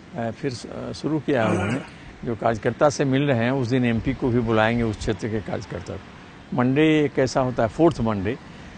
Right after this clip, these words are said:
अ, जिसमें कि सारे minister रहते हैं और चार जिला का कार्यकर्ता रहता है,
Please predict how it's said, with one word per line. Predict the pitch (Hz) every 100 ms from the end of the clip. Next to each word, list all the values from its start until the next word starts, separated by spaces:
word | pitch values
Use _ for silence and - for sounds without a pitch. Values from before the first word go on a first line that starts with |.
| - -
अ, |
जिसमें | 123 127 - 151
कि | 143 139 123 160 - - - -
सारे | - 110 120
minister | 147 139 120 180
रहते | 165 147 147
हैं | 139 170 - - -
और | 113 117 113 107 - - - -
चार | 139 139
जिला | 135 135
का | 123 127
कार्यकर्ता | 120 110 - 101 110
रहता | 98 87
है, | -